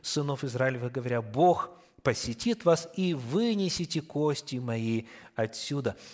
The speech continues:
Народ Божий жил верой в исполнение обетования – что Бог, давший свое слово, именно Бог сущий, неизменный,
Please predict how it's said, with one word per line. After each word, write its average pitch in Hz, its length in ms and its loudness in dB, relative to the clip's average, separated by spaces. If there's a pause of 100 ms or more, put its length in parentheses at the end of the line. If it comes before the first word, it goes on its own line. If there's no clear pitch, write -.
(180)
Народ 151 280 4
Божий 160 340 0
жил 151 600 4 (720)
верой 180 480 6
в 175 120 2
исполнение 156 800 6
обетования – 196 1000 0 (480)
что - 220 -4
Бог, 165 420 4
давший 208 420 4
свое 208 240 0
слово, 165 380 -2
именно 180 420 0
Бог 175 300 0
сущий, 101 1120 -4 (540)
неизменный, 170 1500 0